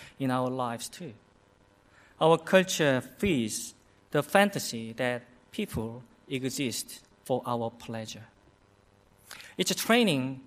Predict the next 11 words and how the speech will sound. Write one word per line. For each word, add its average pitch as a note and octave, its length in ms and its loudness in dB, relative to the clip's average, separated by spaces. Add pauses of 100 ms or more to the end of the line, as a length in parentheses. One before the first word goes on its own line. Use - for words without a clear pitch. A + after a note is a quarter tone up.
(140)
our D3+ 160 4
brains C3 880 -2 (1000)
to - 100 -4
become C#3+ 680 2 (220)
consumers, D3 840 -6 (680)
not A#3 240 2
consumers D#3+ 840 2
of C#3+ 200 0
products, F#3 440 0
but - 300 2
consumers G3 880 -2